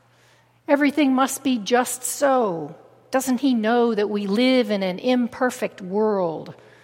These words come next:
and that we are merely human? We make mistakes. Give us a break."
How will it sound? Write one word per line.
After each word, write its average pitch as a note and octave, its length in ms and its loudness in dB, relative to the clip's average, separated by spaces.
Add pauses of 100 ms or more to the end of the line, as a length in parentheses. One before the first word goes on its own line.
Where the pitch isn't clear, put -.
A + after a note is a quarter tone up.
(420)
and G#3+ 120 -4
that - 80 -6
we C4+ 180 0
are A#3 100 2
merely A3 760 0 (160)
human? F#3+ 680 -2 (880)
We B3+ 120 4
make D4 320 4
mistakes. C#4+ 880 0
Give C#4+ 200 2
us - 180 -2
a B3+ 80 -2
break." G3+ 580 -4